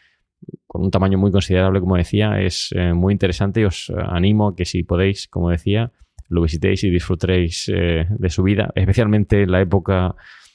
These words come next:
más académica, ya que en verano, pues, baja bastante el, la afluencia de, de visitantes y de alumnos. Bueno, espero que os haya gustado y próximamente volveremos aquí en Cum Laude a hablar de otro campus que los dos, eh,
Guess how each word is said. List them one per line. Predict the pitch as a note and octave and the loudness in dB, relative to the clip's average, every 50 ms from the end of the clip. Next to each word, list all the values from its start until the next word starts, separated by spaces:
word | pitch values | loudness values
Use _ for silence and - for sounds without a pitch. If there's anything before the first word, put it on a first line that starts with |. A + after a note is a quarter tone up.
| _ _ - - - | _ _ -18 -10 -6
más | F2+ - G2+ F#2+ | -4 -2 -2 -2
académica, | F#2+ - F#2+ F#2+ G#2 G#2 G#2 F#2+ - A2 G#2+ G2 | -2 0 0 2 2 2 2 2 2 2 2 2
ya | F#2 F2+ | 2 2
que | F#2+ | 2
en | F#2 F2 | 2 2
verano, | E2 E2 F2 F2+ F#2 F#2 E2+ | 0 0 0 0 0 -2 -2
pues, | F2+ F2 E2+ - - - F2+ | -2 -4 -4 -6 -6 -6 -4
baja | F#2 F2+ - G2+ | -2 -2 0 0
bastante | E2 D#2 - - G2+ F#2+ D#2+ - F2 E2 E2 D#2+ | -2 -2 -2 -2 -2 -2 0 -2 -2 0 0 0
el, | D#2 D#2 D#2+ D#2 - - - | 0 -2 -2 -4 -4 -6 -8
la | - - - - | -8 -6 -6 -4
afluencia | - - G2+ G2+ G2+ G2 - - F2+ E2+ | 0 2 4 4 4 4 2 2 0 2
de, | D#2+ E2+ D#2+ D#2 D#2+ - - - - - | 2 2 0 0 -2 -4 -6 -10 -4 0
de | G#2 G2 | 2 4
visitantes | G2 E2+ F#2 F#2+ D#2+ G#2+ G#2 - G#2+ G#2 | 4 4 2 2 2 2 2 2 2 2
y | G#2 E2+ | 2 2
de | E2 | 2
alumnos. | D#2+ E2 E2 D#2+ D2+ D2 D2+ - _ _ _ _ - - - - - - - | 2 2 2 0 0 -4 -6 -8 _ _ _ _ -20 -20 -20 -20 -16 -8 -2
Bueno, | A2 G#2+ | 0 2
espero | G2 G2+ - G#2+ A2+ | 2 4 4 4 2
que | G2+ | 4
os | F#2 | 2
haya | G#2+ G2+ | 2 4
gustado | F#2 F#2 F#2 - A#2 B2+ D3+ D#3+ D3+ | 4 2 2 2 2 2 2 2 2
y | B2+ G2+ F#2 | 2 2 2
próximamente | - G2 F2+ F#2+ F#2 F#2 G2 F2 A2 | 2 2 2 2 2 2 2 2 2
volveremos | G2 F#2 F2+ F2+ F#2+ F#2 F2+ | 2 2 2 2 0 0 0
aquí | F#2 F#2+ | 2 2
en | F#2+ F#2 F2 | 2 0 2
Cum | - F2+ F2+ | 0 2 2
Laude | F#2 F#2 G#2 A2 A#2 | 4 4 4 4 2
a | A2 | 2
hablar | F#2+ F#2 F#2+ G2+ G#2 | 2 2 2 2 0
de | F#2+ F#2 F2+ | 2 2 2
otro | F2+ F2+ F2+ F#2 F2 | 2 2 2 0 0
campus | F2 F2+ F#2+ - G#2+ A2+ A#2+ - - - _ _ _ _ - - _ _ _ _ | 0 0 -2 0 -2 -2 -2 -4 -6 -16 _ _ _ _ -20 -20 _ _ _ _
que | - F2+ F2 E2+ D#2+ D#2 D2+ D2+ D2+ D#2 D#2+ - _ | -4 -2 0 0 2 0 0 0 -2 -2 -4 -6 _
los | - - D#2+ E2 D#2+ - - | -10 -6 -4 -4 -4 -4 -2
dos, | - G2 F#2 F#2 F#2 F2 - - - - | 0 2 4 4 2 2 -2 -4 -6 -2
eh, | G2 F#2 F2+ F2+ F2 E2 | -2 0 0 2 0 0